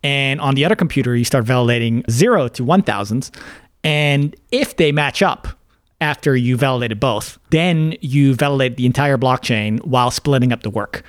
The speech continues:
And that is, that's interesting and can be very useful, I think, maybe in the future also when you have, like, more,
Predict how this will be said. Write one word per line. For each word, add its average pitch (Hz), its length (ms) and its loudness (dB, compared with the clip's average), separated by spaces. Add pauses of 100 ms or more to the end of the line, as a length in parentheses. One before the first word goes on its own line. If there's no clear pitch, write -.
(120)
And 135 180 0
that 147 180 0
is, 127 300 -2
that's 143 180 0
interesting 135 560 0
and 120 340 0
can 139 140 0
be 123 100 0
very 120 240 2
useful, 117 320 0
I 117 120 -2
think, 110 260 -2
maybe 120 240 0
in 113 80 2
the 113 60 -2
future 120 320 -2
also 110 560 -2
when 113 320 0
you 113 80 2
have, 113 160 -4
like, 110 120 -2
more, 120 460 2